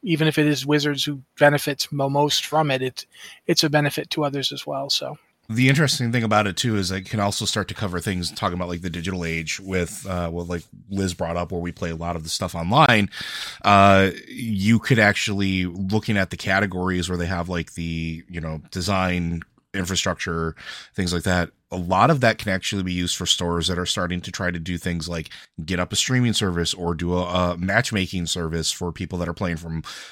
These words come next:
Speaker 2: uh, remotely. So if they can't play in the store, so there, there's things there that smaller stores can also leverage that they might not have been able to before. 'Cause we've all known that there's, like, there's been small stores that maybe have, like, one or two tables. They don't have a whole lot of play space because it's mainly,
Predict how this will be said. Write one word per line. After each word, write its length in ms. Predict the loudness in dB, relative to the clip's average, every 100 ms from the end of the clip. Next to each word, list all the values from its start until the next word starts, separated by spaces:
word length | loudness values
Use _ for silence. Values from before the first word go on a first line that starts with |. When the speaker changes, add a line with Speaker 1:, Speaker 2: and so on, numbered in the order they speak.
| -8
Speaker 2:
uh, 240 | -2 0 0
remotely. 460 | 4 4 4 2 0
So 140 | 0
if 120 | -2
they 140 | -6 -4
can't 260 | -4 -6
play 220 | -4 -2
in 80 | -2
the 80 | 0
store, 400 | 0 0 0 0
so 160 | 0 0
there, 180 | 0
there's 240 | 0 -2 0
things 240 | 0 0
there 160 | 0 0
that 160 | 0
smaller 420 | 0 0 0 0 -2
stores 380 | -4 -4 -2
can 140 | -4 -4
also 240 | -4 -6
leverage 680 | 0 2 4 4 2 0 -4 -8 -18 -20 _
that 120 | -4
they 100 | 0
might 220 | 2 4 4
not 140 | 2
have 80 | 2
been 100 | 0
able 160 | -2
to 180 | -2 -4
before. 460 | -6 -6 0 2 2
'Cause 160 | 0
we've 140 | 0 4
all 120 | 4
known 200 | 4 4
that 100 | 2
there's, 240 | 2 0
like, 200 | -2 -4
there's 200 | 0 0
been 160 | 2 0
small 260 | 2 2 2
stores 360 | 0 0 0
that 100 | -2
maybe 220 | -4 -4
have, 200 | -2 -2
like, 180 | -2 -6 -8 -18 -16
one 260 | -4 4 6
or 100 | 6
two 140 | 4
tables. 440 | -2 0 0 -2 -2
They 80 | -2
don't 120 | -2
have 100 | -2
a 60 |
whole 120 | -4 0
lot 160 | 0
of 80 | 0
play 200 | -4 -2
space 380 | -2 -2 -4 -4
because 220 | -8 -8
it's 160 | -8 -4
mainly, 420 | -4 -4 -4